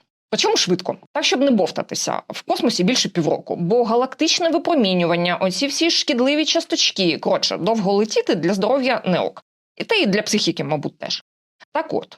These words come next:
щоб пришвидшити подорож на Марс і назад, американська компанія Howe Industries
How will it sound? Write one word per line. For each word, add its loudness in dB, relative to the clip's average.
щоб 0
пришвидшити 2
подорож 0
на 2
Марс 0
і 0
назад, 0
американська -2
компанія 0
Howe 2
Industries -2